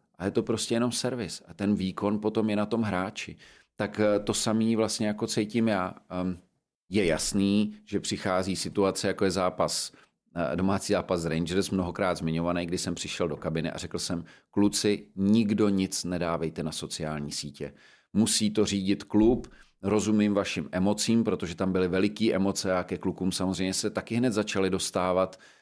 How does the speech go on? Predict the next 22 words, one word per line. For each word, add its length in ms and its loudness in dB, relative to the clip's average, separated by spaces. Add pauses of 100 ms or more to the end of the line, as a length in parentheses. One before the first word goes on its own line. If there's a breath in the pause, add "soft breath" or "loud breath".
(120 soft breath)
eh, 280 0
zprávy, 480 0
co 140 -4
se 200 -2
děje 360 2
jako 220 -4
ve 100 0
Velké 320 -2
Británii 640 0
a 80 2
jak 180 0
o 120 2
nás 280 0
píšou 460 -2
a 140 2
o 80 4
nich, 420 4
jak 240 -2
jako 220 0
píšou 340 -6
britský 380 -4
média. 440 0